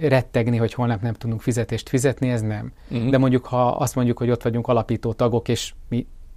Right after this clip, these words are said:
Speaker 1: nem osztalékokra utazunk, azért,
Speaker 2: Értem.
Speaker 1: hogy, hogy sokkal biztosabb, so-, sokkal fontosabb az, hogy a stábunk legyen,
Speaker 2: Mhm.
Speaker 1: és jól legyen.
Speaker 2: Mi
Speaker 1: Vagy
Speaker 2: volt
Speaker 1: nem
Speaker 2: az utolsó villámcsapás? Az infláció igazából, vagy?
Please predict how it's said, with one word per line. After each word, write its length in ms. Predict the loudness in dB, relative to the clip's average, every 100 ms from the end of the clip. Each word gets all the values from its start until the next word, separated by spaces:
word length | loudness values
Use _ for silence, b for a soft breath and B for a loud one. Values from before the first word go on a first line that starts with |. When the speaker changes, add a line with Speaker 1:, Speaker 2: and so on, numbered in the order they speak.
| -20 -20 b
Speaker 1:
nem 180 | -2 0 2
osztalékokra 680 | 0 2 2 2 -2 0 2
utazunk, 760 | 2 2 2 2 2 2 -2 -18 B B
azért, 260 | 4 6 4
Speaker 2:
Értem. 120 | 4
Speaker 1:
hogy, 200 | 2 2 -2 b
hogy 200 | b 0
sokkal 300 | 4 2 4
biztosabb, 460 | 2 2 0 -2 -4
so-, 180 | -2 -2
sokkal 300 | 2 2 4
fontosabb 440 | 0 2 0 -2 -2
az, 120 | -2
hogy 120 | 0
a 40 |
stábunk 500 | -2 -2 -2 -2 -4 -8 -10
legyen, 460 | -4 -2 -2 -4 -6 -10 -14 -6
Speaker 2:
Mhm. 180 | -2 -2 -4
Speaker 1:
és 180 | -6 2
jól 200 | 4 4
legyen. 340 | 2 0 -2
Speaker 2:
Mi 60 | -4 -10 B B
Speaker 1:
Vagy 160 | 0 2
Speaker 2:
volt 140 | 2
Speaker 1:
nem 80 | 0
Speaker 2:
az 60 | -2
utolsó 360 | -2 -2 -2
villámcsapás? 840 | 0 0 0 -2 -2 -2 -4 -6
Az 80 | -4
infláció 560 | -2 0 -2 -2 -2 -2
igazából, 540 | 0 0 0 -2 -4
vagy? 220 | -4 -6